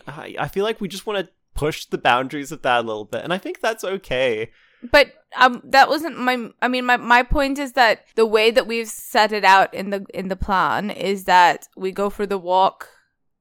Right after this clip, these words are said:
Speaker 2: and we, we don't get home until, like, six thirty. Then we go for a walk. Then I have to cook.
Speaker 1: Yeah.
Speaker 2: So I cook and then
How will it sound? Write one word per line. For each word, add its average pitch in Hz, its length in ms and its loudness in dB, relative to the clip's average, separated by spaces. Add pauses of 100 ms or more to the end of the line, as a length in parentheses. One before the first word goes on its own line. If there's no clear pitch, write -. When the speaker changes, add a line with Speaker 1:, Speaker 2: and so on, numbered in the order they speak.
(240)
Speaker 2:
and 185 420 0
we, 202 100 -6
we 208 160 -4
don't 233 180 0
get - 140 -2
home 185 280 -4
until, 190 240 -8
like, - 180 -6
six - 260 -12
thirty. 226 520 -4 (680)
Then 220 100 -6
we 208 80 -2
go 214 140 2
for 226 180 0
a 208 80 4
walk. 185 500 2
Then 202 160 -2
I 214 180 4
have 254 240 2
to - 80 -6
cook. - 520 -2 (200)
Speaker 1:
Yeah. 110 540 -4
Speaker 2:
So - 140 0
I 175 120 6
cook - 600 2 (120)
and 220 580 0
then 233 600 0